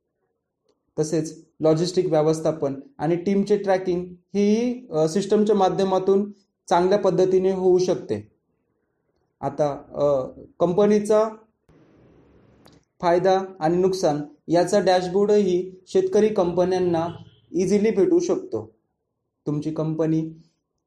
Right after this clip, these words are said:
कंपनीसाठी छान आणि तुमच्या कस्टमरचा विचार करून अशी, अ, वेबसाइट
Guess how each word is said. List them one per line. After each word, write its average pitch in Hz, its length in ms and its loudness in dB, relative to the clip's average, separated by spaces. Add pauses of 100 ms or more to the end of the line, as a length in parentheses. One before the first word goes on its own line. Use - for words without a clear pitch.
(220)
कंपनीसाठी 180 1000 -2
छान 170 240 0 (240)
आणि 160 160 -4
तुमच्या 185 300 0
कस्टमरचा 208 600 0
विचार 208 360 0
करून 185 360 0 (300)
अशी, 196 640 -6
अ, 156 220 2
वेबसाइट 185 600 2